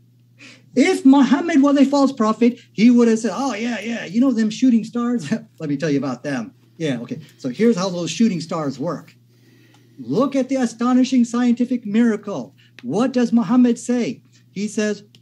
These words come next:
"What do you people say about those, about what you see in the sky?"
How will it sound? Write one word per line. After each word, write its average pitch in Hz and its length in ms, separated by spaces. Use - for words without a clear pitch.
"What 180 300
do 220 120
you 220 960
people 185 320
say 160 260
about 147 340
those, 139 380
about 156 320
what 151 200
you 143 80
see 180 240
in 147 80
the 127 80
sky?" 110 420